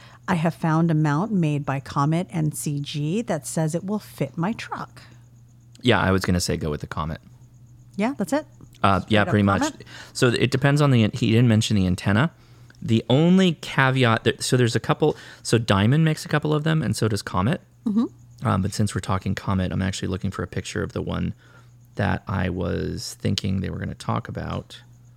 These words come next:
Speaker 2: I have to go back a step here. So there's, there's two, there's a wide base one and then a thin base one. For almost all, um, for almost all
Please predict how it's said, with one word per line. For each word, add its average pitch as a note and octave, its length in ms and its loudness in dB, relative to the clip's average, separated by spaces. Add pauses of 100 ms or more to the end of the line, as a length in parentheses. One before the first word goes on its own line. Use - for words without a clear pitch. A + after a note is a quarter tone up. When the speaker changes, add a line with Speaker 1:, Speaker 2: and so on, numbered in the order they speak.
(580)
Speaker 2:
I - 60 -14
have - 80 -10
to - 80 -8
go - 100 -8
back - 260 -8
a - 60 -20
step - 260 -10
here. - 280 -12 (2250)
So - 240 2
there's, B2+ 240 4
there's B2+ 220 0
two, G3+ 340 0
there's A#2+ 240 4
a G#2+ 80 6
wide G#2+ 560 2
base D#3 320 0
one D3+ 500 2 (200)
and A2 120 4
then A2 140 6
a F2+ 100 4
thin A2 380 2
base E2+ 320 -2
one. F2 260 -4 (300)
For C3+ 420 2
almost F#3 480 4 (360)
all, C3 680 4
um, G2+ 520 2 (800)
for C3 200 0
almost F3 500 4
all G#2 580 2